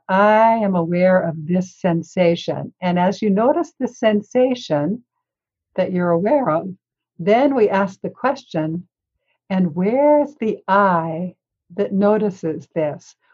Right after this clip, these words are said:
Where's the I that's aware of this sensation?" And just go with the first location that comes to mind.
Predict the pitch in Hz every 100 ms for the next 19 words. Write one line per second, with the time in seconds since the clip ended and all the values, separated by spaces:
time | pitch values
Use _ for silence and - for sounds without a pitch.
0 | _ 180 220 302 320 - 220 214 - 208
1 | 214 196 170 160 165 - 175 170 180 160
2 | 180 180 165 160 156 175 160 165 - 170
3 | 165 - 165 - 180 175 _ _ _ _
4 | - - 208 381 - 269 220 220 196 -
5 | 202 208 208 - 196 190 185 - 190 190
6 | 185 151 147 147 - 170 165 147 170 160
7 | 151 143 151